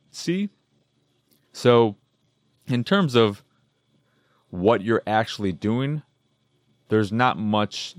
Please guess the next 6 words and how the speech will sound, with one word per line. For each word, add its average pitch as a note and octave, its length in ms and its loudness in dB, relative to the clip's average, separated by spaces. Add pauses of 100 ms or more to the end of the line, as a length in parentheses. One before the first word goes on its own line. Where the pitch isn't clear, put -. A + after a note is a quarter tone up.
there. F2 880 -2 (640)
And A#2 180 0
it's B2 200 -4
really F3 340 0
just C#3 260 -4
about A#2 480 2